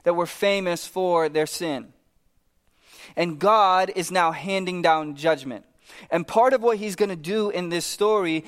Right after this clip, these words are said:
is he's gonna rescue out of Sodom and Gomorrah this man named Lot. And Lot's family is gonna come with him.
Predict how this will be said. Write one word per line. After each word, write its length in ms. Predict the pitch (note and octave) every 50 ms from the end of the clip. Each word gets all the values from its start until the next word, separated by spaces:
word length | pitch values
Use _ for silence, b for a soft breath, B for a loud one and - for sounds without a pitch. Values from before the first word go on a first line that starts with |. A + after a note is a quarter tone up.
| B B B
is 180 | - E3+ - -
he's 180 | A#3+ A3+ F3+
gonna 180 | - G#3+ F#3+ E3+
rescue 720 | D#3 D3+ D#3 F#3+ A#3 B3 B3+ - - - A#3+ B3 B3+ B3 - -
out 240 | F#3+ G3+ A3 A#3 A3+
of 80 | G3+
Sodom 460 | - - - G#3+ F#3+ G3+ G3 G3 F#3+ F#3
and 120 | F#3 F3+
Gomorrah 520 | F3 F3 E3 E3 E3 D#3+ D#3 D#3 D#3 D#3 B B B B -
this 160 | E3 D#3+ -
man 260 | F3 E3+ E3 E3 E3 D#3+
named 220 | D#3 D3+ D3 C3+
Lot. 640 | A#2+ B2 C3 D3 D3 C3 G#2+ - - _ - - _ _ _ _ _ _ _ b b b b b b -
And 160 | D3 D#3 D#3
Lot's 340 | E3 F3 E3+ E3+ - - -
family 720 | - - - - G3 G3 F#3+ F#3+ F#3+ F#3+ F#3+ F#3+ F#3 F3+
is 140 | E3+ D#3+ D#3
gonna 180 | - E3+ D#3+ D3+
come 420 | - - E3 D#3+ D#3 D3+ D3 C3 -
with 260 | C#3 D3 E3 D#3+ -
him. 300 | - D#3 A#2 A2+ A#2 -